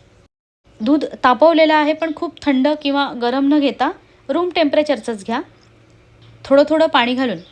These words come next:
असं सैलसर भिजवून घेतलंय. पाऊण तांब्या भरून पाणी घेतलेलं,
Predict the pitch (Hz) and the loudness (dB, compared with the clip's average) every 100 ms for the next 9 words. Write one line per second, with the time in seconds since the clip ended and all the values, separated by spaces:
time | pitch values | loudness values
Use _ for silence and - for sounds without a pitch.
0 | - 214 302 - - 285 247 226 190 196 | -8 -6 -6 -8 -4 0 0 0 -2 0
1 | 214 190 185 185 - 113 - _ _ _ | -2 -4 -4 -8 -8 -14 -14 _ _ _
2 | _ _ - _ - 254 277 302 302 254 | _ _ -20 _ 0 2 2 2 0 0
3 | 262 269 269 269 240 220 220 233 190 | 0 0 -2 -2 -2 -2 -6 -6 -6